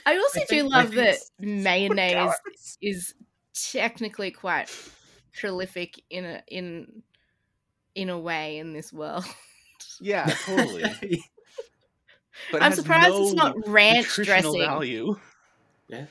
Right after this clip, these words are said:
Speaker 2: it has its own stat block, which is surprising. But <laughs>
Speaker 3: It's just so much mayo.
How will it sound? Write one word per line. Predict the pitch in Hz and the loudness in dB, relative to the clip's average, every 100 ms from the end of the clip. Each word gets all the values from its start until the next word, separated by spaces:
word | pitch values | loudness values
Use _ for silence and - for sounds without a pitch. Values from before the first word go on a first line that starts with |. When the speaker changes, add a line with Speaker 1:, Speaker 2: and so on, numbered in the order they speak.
| - | -8
Speaker 2:
it | 147 139 | -4 0
has | 156 156 | 0 -2
its | 147 | -2
own | 156 113 | -4 -2
stat | - - 117 - - | -2 -2 -4 -6 -6
block, | 101 95 - | -6 -6 -10
which | 107 101 | -16 -14
is | 101 - | -12 -10
surprising. | - - 98 101 - - - - | -10 -12 -12 -4 -4 0 0 0
But | 960 - - - | -2 -4 -8 -6
<laughs> | 214 - - - 262 - - 262 226 - 233 - | -6 -6 -6 0 0 0 -4 -6 -6 -10 -12 -10
Speaker 3:
It's | 165 - - | -10 -14 -10
just | 175 165 165 156 147 - - | -8 -4 -2 -4 -6 -14 -16
so | - 147 139 | -8 -6 -4
much | 127 113 139 | -6 -8 -8
mayo. | 147 160 196 185 123 107 147 | -4 -2 -2 -2 -4 -6 -10